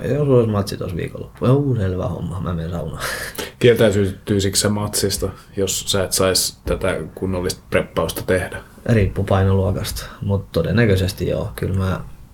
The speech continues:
Speaker 1: mä haluan olla sit sata, niin kuin mä sanoin silloin, kun mä menin sinne Vapari S Miin ja mä hävisin, niin sen jälkeen alkoi hard work. Sen jälkeen mä päätin, että mä en enää ikinä mene puolikuntoisena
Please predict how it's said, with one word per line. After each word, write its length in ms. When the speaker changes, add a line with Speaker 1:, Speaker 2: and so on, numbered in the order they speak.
Speaker 1:
mä 120
haluan 360
olla 220
sit 260
sata, 340
niin 180
kuin 100
mä 80
sanoin 360
silloin, 300
kun 100
mä 60
menin 200
sinne 180
Vapari 460
S 120
Miin 300
ja 80
mä 120
hävisin, 440
niin 100
sen 160
jälkeen 320
alkoi 220
hard 200
work. 300
Sen 200
jälkeen 260
mä 100
päätin, 400
että 160
mä 100
en 60
enää 180
ikinä 340
mene 200
puolikuntoisena 720